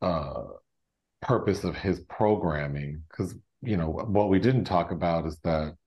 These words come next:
originally the character Paul Reubens created, Pee Wee Herman, uh, was,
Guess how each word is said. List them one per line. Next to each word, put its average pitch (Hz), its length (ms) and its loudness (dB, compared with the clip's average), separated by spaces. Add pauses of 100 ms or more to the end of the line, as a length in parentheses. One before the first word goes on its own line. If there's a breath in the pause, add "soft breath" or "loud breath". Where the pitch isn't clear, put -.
(280)
originally 90 720 2
the 73 140 -4
character 104 460 0
Paul 90 260 2
Reubens 87 280 0
created, 90 560 0
Pee 87 140 -2
Wee 82 120 0
Herman, 82 540 -4
uh, 87 140 -4
was, 85 260 -4